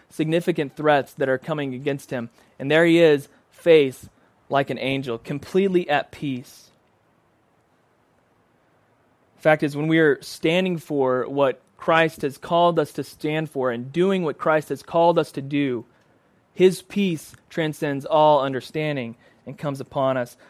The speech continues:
Following Christ brings inexplicable peace in our circumstances. And that's certainly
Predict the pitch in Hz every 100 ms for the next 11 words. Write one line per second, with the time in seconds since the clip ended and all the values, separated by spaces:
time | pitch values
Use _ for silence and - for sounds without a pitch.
0 | _ - 160 160 151 160 151 139 - 139
1 | 143 170 156 139 - _ _ - 165 180
2 | - - 180 175 156 135 127 - _ _
3 | - 165 131 - - _ _ _ - 127
4 | 123 - 135 135 120 123 120 - 110 139
5 | _ _ _ _ _ _ _ _ - 139
6 | 135 - 185 185 160 143 131